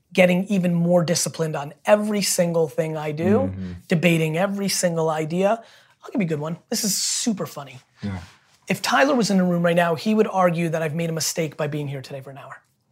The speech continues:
Speaker 2: Your assistant, Tyler?
Speaker 1: Mm-hmm.
Speaker 2: Yeah.
Speaker 1: We've got a lot of things going on. I'll break it down. This is gonna be interesting for people listening. We had a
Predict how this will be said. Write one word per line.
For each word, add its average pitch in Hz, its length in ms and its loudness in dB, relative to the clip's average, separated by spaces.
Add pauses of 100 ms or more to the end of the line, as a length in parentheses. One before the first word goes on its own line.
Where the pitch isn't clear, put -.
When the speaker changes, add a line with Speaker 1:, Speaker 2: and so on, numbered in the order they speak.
Speaker 2:
Your 113 120 -2
assistant, 113 360 2
Tyler? 107 320 4
Speaker 1:
Mm-hmm. 277 160 0
Speaker 2:
Yeah. 440 180 2 (460)
Speaker 1:
We've 185 220 2
got 190 160 6
a 185 40 2
lot 175 180 2
of 208 60 -2
things 220 160 0
going 240 220 6
on. 202 120 2 (1200)
I'll 208 120 0
break - 160 2
it 262 80 -2
down. 185 240 2
This 170 120 -2
is - 40 -6
gonna 202 180 2
be 202 240 0
interesting 185 320 0
for 156 80 -6
people 160 180 -2
listening. 143 380 -6 (420)
We 175 100 2
had 170 140 6
a 170 140 0